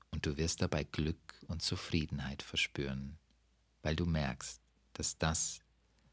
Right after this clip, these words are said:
was dich so einzigartig und besonders macht, erst im Zusammenhang mit einer Gemeinschaft tieferen Sinn bekommt. Manas lädt dich ein,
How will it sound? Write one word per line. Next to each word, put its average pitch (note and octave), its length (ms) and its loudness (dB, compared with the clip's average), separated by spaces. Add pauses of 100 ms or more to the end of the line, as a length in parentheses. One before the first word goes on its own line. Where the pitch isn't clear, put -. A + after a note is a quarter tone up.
was - 220 -2
dich F#2+ 220 6
so - 220 6
einzigartig - 1120 -2
und D#2+ 180 -4
besonders D2 520 0
macht, - 400 -6 (960)
erst F#2 220 4
im G#2+ 120 8
Zusammenhang F2 960 4 (280)
mit F2+ 140 2
einer F2 240 2
Gemeinschaft C#2+ 840 2 (720)
tieferen E2 460 0
Sinn C#2+ 340 -2
bekommt. - 380 -8 (2000)
Manas D2+ 720 0 (600)
lädt G2+ 240 6
dich - 240 4
ein, D2 480 0